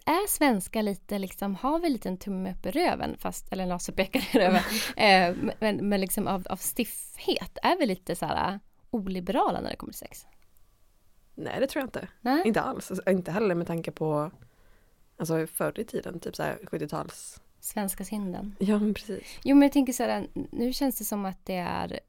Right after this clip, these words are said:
Speaker 1: för att oftast gör ju du dina liksom föreställningar mer i andra länder.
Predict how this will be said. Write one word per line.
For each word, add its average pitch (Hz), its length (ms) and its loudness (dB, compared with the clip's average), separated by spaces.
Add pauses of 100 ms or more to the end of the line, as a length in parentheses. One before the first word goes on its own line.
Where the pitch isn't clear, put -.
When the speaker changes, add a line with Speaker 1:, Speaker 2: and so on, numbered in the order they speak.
Speaker 1:
för - 220 -6
att - 300 -14 (300)
oftast - 580 -6 (260)
gör - 400 -4
ju 175 100 -2
du 170 120 -4 (160)
dina 170 280 -4
liksom 175 280 -8
föreställningar 180 760 -8
mer 180 380 -10 (200)
i - 100 -10
andra 185 340 -2
länder. - 440 -2